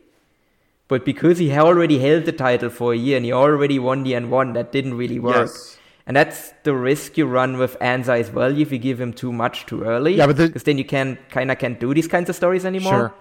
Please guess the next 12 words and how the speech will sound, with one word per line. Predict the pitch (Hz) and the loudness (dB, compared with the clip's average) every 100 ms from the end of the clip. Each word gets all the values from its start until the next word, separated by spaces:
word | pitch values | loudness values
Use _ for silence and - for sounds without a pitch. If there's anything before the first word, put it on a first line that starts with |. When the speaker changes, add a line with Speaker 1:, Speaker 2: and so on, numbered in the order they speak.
| _ _ _ _ _ - | _ _ _ _ _ -2
Speaker 2:
Yeah, | 131 120 | 2 2
exactly. | 110 120 120 120 | 2 0 0 -2
You | 110 131 | -4 -2
could | 151 | 2
have, | 131 | 0
you | 139 143 | 0 -4
could | 175 | 0
have | 151 120 | 0 2
milked | 123 131 - 113 | 2 2 0 -8
more | 117 120 120 | -2 2 2
of | |
a, | 110 | 0